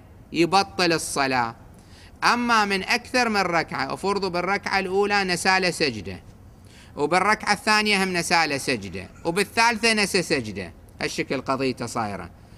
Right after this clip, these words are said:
كل ركعة ينسى سجدة، يسوي وحدة مثلا، وبالرابعة هم نسى وحدة، وعقب ما خلص سلم اتذكر هو أربع سجدات مفوت من صلاته مثلا،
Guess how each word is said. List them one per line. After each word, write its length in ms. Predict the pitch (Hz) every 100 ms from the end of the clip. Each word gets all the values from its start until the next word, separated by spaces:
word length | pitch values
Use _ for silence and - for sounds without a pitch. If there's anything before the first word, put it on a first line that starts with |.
| - - -
كل 140 | 247
ركعة 380 | 254 269 - 269
ينسى 340 | 254 214 208
سجدة، 380 | - 160 175 110
يسوي 360 | 113 180 185 190
وحدة 380 | 185 - 117
مثلا، 480 | 117 160 139 117 92 78 - - - -
وبالرابعة 760 | - 175 208 226 277 240 202 202
هم 100 | 185
نسى 240 | 160 156
وحدة، 440 | 127 - 95 90 92 - - - - - -
وعقب 440 | 135 196 214 220
ما 160 | 190 180
خلص 520 | - 214 214 180 -
سلم 360 | 208 233 240 220
اتذكر 500 | 175 202 226 214 190
هو 200 | 214 202
أربع 420 | 196 269 233 226
سجدات 580 | - 226 202 220 220 214
مفوت 560 | 190 196 190 175 160
من 140 | 156 147
صلاته 600 | 156 143 131 110 110 110 -
مثلا، 440 | 311 254 233 214